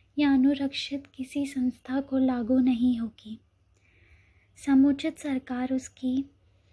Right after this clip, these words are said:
आर्थिक क्षमता और विकास की सीमाओं के भीतर रजिस्ट्रीकृत संस्थाओं को सेवा प्रदान करने के लिए और इस अधिनियम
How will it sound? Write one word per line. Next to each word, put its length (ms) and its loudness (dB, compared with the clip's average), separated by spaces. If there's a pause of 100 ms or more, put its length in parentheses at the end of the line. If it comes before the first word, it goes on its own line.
(260)
आर्थिक 400 -2
क्षमता 600 0
और 320 -4
विकास 540 -2
की 200 -6
सीमाओं 540 0
के 220 -6
भीतर 500 -6 (100)
रजिस्ट्रीकृत 840 -6
संस्थाओं 600 0
को 360 -6 (480)
सेवा 400 -2
प्रदान 480 0
करने 420 0
के 220 -6
लिए 300 -6 (420)
और 140 0
इस 200 -2
अधिनियम 600 4